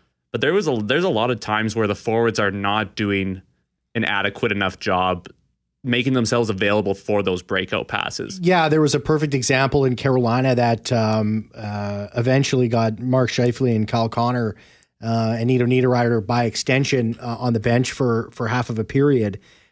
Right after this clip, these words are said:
Speaker 2: Um, if you, and I'm sure everybody remembers it, it was kind of a, <laughs> I mean, how many plays go, come and go over a season you don't remember? Everybody, I seem to remember this one. I think most people do.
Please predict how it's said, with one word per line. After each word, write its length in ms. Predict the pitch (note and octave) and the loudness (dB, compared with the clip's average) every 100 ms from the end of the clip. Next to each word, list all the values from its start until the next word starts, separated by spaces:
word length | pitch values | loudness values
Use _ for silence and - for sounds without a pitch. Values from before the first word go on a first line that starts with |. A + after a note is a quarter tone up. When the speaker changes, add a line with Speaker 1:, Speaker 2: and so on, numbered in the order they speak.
| _ A#2 | _ -4
Speaker 2:
Um, 420 | A2+ A2 G#2+ A2+ | 0 2 0 -2
if 120 | A2 | -2
you, 200 | C3 B2 - | 0 0 0
and 80 | |
I'm 80 | A2+ | -2
sure 180 | A2 C#3 | 2 2
everybody 320 | B2 A#2 A#2 | 2 2 2
remembers 480 | A2 A2 A#2 B2+ G#2+ | 2 2 2 0 -2
it, 80 | A2+ | -2
it 60 | |
was 100 | A2 | -4
kind 180 | - A#2+ | -2 -2
of 120 | A2+ | -2
a, 260 | G#2 G2+ G2+ - - | -2 -4 -6 -12 -8
<laughs> 100 | - | -2
I 20 | |
mean, 160 | D3 A#2 | 0 0
how 120 | A#2+ | 0
many 120 | C#3 | 0
plays 300 | B2 B2+ B2 | 0 0 0
go, 260 | A2+ B2 A#2 | 0 -2 0
come 180 | A#2+ A#2+ | -2 -2
and 140 | A2+ | 0
go 160 | A#2 A#2 | 0 0
over 240 | A2+ A2 | 0 -4
a 40 | G#2 | -4
season 260 | B2 A2 | -4 -2
you 80 | A2 | -4
don't 80 | A2+ | -4
remember? 320 | G#2+ A2 G#2+ | -6 -6 -4
Everybody, 320 | G#2+ A2+ A#2+ | -4 -2 -4
I 160 | G#2+ B2+ | -2 -2
seem 220 | B2+ A#2+ | -2 -2
to 80 | G#2+ | -2
remember 260 | G#2 G2+ | -4 -4
this 220 | G#2+ A2+ - | -6 -8 -10
one. 160 | G#2 - _ _ | -16 -20 _ _
I 60 | A#2 | 0
think 100 | A#2+ | 2
most 200 | A#2+ - | 2 0
people 220 | A2+ G2+ | -2 -2
do. 340 | F#2+ A2+ A2+ | 0 2 2